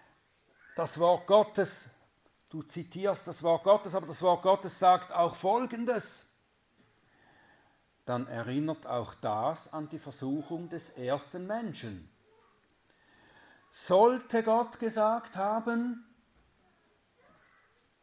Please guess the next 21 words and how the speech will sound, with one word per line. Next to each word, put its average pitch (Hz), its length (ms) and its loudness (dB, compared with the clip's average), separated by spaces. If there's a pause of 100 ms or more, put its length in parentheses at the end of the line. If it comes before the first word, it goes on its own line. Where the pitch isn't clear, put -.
(160)
sagt 139 420 -4
da 139 140 0
der 139 200 -8
Teufel 127 460 -2
zum 123 220 -8
Menschen. 131 520 -10 (680)
Und 127 80 -4
als 127 180 2
der 135 140 2
Mensch 147 400 2
dann 147 160 0
antwortet, 147 680 2
„Gott 175 260 6
hat 160 160 4
Folgendes 190 680 4
gesagt“, 190 560 2 (1300)
da 180 100 4
sagt 202 320 8
der 180 100 0
Teufel, 180 380 2
„Ja, 214 580 2